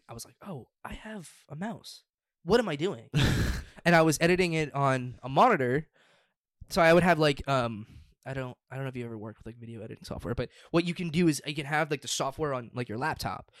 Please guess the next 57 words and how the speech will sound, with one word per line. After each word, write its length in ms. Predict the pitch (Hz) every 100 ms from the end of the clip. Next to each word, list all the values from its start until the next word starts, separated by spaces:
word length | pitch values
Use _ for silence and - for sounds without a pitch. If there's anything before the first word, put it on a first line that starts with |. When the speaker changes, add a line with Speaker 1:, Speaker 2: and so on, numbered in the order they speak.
| -
Speaker 1:
and 100 | -
then 60 | 147
Speaker 2:
Right. 60 | -
Speaker 1:
you 60 |
can 60 | 131
put 140 | -
this, 180 | 143 120
the 120 | - 139
display 720 | 123 123 - - 175 170 139
of 100 | 139
whatever 220 | 139 135
it 80 | 127
is 80 | 120
that 80 |
you're 100 | 117 -
editing 440 | 165 123 110 120 - _ -
on 140 | 120
a 60 | 110
bigger 240 | 117 -
screen. 340 | - 226 156 - _ _ _
So 140 | -
that's 120 | 180
what 80 | 175
I 40 | 135
was 160 | 117
doing, 240 | 135 113 92 _ - _ _ -
and 480 | 147 127 113 107 -
'cause 140 | 135
it 60 | 135
gives 160 | 143
you 80 | 135
more, 160 | 123 120
like, 160 | 120
editing 460 | 120 123 139 139 135 _ _ _ _ _
workspace 540 | 131 - 156 151 - -
on 160 | 131
your, 120 | 117 110 127
um, 400 | - 120 95 - - _ _ _ _
your 120 | 110
laptop 320 | 113 110 - -
in 60 |
this 140 | 123 -
<laughs> 140 | -
case. 100 | - - - - -
Um, 380 | 147 135 117 - _ _ _ _ _ _ _ _ 165
and 120 | 165
so 220 | - 151
to 80 | 135
get, 400 | - - 175 165
like, 340 | 151 123 - - _ _ _ _ _
I'll 120 | 147 147
show 120 | 208
you 140 | 147
after 160 | 117 117
the 140 | - -
podcast, 360 | - - -
but 140 | -